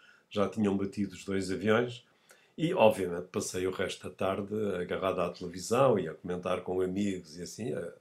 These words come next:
a tragédia, a verdade, a imensa tragédia que estava a acontecer aos, aos nossos olhos e aos olhos do, do mundo inteiro.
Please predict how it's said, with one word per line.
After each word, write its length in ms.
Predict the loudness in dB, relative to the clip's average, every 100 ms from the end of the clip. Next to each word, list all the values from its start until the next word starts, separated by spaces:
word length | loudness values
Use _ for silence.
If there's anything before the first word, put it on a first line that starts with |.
| _ _ _ -20 _
a 60 | -10
tragédia, 760 | -4 0 2 6 6 4 0 -2
a 40 |
verdade, 360 | -4 -6 -6 -4
a 40 |
imensa 580 | -2 4 6 4 0 -10
tragédia 680 | -10 -12 -6 -4 -2 -4 -8 _ _ _ _ _ _ _ _ _
que 60 | -6
estava 320 | 0 2 2
a 40 |
acontecer 580 | 0 -2 -4 -2 0 2
aos, 400 | 2 0 -2 -8
aos 200 | -10 -8
nossos 360 | -6 -6 -6 -4
olhos 340 | -2 -2 -6 -12
e 60 |
aos 260 | -14 -10 -6
olhos 360 | -4 -6 -12
do, 320 | -12 -12 -12 -16 _ _ _ _
do 120 | -2
mundo 220 | -2 -2
inteiro. 340 | -2 -2 -4